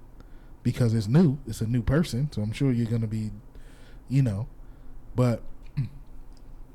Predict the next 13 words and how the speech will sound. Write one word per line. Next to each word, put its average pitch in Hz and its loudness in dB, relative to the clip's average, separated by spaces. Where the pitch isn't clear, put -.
I 196 6
think 180 10
it 156 8
depends 156 8
on 135 6
what 127 6
it 123 6
is. 101 0
Like, 120 2
if 127 2
it 143 8
was, 131 4
like, 120 4